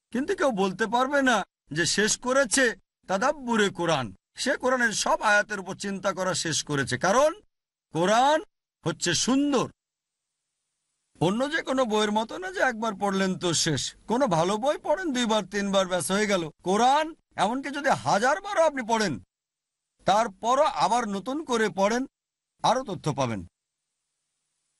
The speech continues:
কোরআনের প্রত্যেকটা আয়াতের ভিন্ন ভিন্ন অর্থ আছে। কোরআনের শব্দাবলী চমৎকার, এ কারণে কোনো মানুষ বলতে পারে না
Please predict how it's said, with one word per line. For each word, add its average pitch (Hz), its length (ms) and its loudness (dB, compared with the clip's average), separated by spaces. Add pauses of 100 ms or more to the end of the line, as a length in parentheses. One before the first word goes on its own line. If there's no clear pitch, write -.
(180)
কোরআনের 202 320 0
প্রত্যেকটা 240 480 -2
আয়াতের 220 460 2 (840)
ভিন্ন 180 380 2
ভিন্ন 220 260 0
অর্থ 170 220 0 (100)
আছে। 143 280 -2 (1160)
কোরআনের 175 360 0
শব্দাবলী 285 640 0
চমৎকার, 190 720 0 (1300)
এ 185 120 2
কারণে 320 360 -2
কোনো 269 180 -2
মানুষ 226 240 0
বলতে 202 300 -2
পারে 214 280 0
না 233 140 2